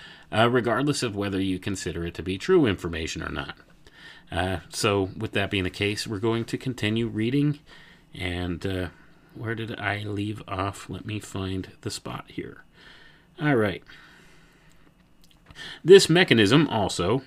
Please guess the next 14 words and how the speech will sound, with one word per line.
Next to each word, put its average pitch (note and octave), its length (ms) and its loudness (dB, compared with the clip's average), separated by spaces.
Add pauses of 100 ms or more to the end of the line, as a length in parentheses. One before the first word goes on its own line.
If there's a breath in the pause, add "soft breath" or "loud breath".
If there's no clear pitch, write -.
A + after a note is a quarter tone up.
like G#2 240 -2
the A#2+ 160 0
others, F#2 400 -2
is G2 200 -4
more G2 220 2
readily F#2+ 380 2
influenced G2 840 -2
during G#2 260 2
the F#2+ 100 0
sleep A#2 560 -2
of F#2+ 180 -2
the F#2+ 100 0
physical A2 480 0
body. - 400 -8